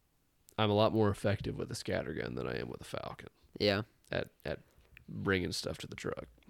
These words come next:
Speaker 2: Yeah. Um, I'm trying to think of anything else, like, wording wise and stuff. Um,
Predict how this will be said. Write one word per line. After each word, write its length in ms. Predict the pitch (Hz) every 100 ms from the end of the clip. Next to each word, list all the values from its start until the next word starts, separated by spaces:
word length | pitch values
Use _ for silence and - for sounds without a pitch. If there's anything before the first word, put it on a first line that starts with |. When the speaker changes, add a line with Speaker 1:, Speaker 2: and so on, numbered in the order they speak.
| -
Speaker 2:
Yeah. 300 | 95 62 - - - - - - - - - - -
Um, 800 | 120 117 117 117 113 113 110 113 139 -
I'm 160 | 123 110
trying 260 | - 113 107
to 60 |
think 380 | 104 113 101 101
of 100 | -
anything 440 | - 110 - - -
else, 420 | - 135 - - - _ _ _ _ _ _ _ - - - - -
like, 220 | - -
wording 480 | - 104 90 107 98
wise 420 | - - 113 -
and 120 | -
stuff. 440 | - - 120 131 - _ _ - - -
Um, 680 | 135 143 139 139 135 131